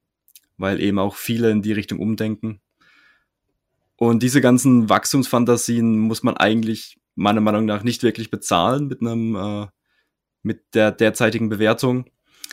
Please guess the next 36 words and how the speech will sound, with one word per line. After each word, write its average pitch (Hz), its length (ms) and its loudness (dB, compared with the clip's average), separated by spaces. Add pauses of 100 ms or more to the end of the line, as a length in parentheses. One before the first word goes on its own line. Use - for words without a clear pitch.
(540)
Wenn 117 100 2
man 127 120 6
sich 135 120 4
den 139 160 4
Free 135 140 2
Cashflow 139 400 4
anschaut, 139 560 4
muss 127 240 0
man 120 520 0
beachten, - 460 -2
dass 113 220 0
sie 110 260 0
momentan, 107 800 -2
ähm, 98 380 -6 (340)
zu - 120 -8
viel 165 220 2
verdient 147 420 0
haben 135 460 2 (100)
durch 117 180 -6
Working 123 280 0
Capital 123 500 -4 (120)
Änderungen. 120 580 -2 (840)
Aber 113 260 4
auch 117 200 4
wenn 123 140 4
man 113 340 2
die 113 160 -2
rausrechnet, 113 840 2
ähm, 101 600 -4 (600)
kommt 110 280 0
da, 101 420 2
ähm, 98 160 -2
eine 98 160 -4
sehr 110 380 2
gute 113 240 -4
Bewertung 110 580 -4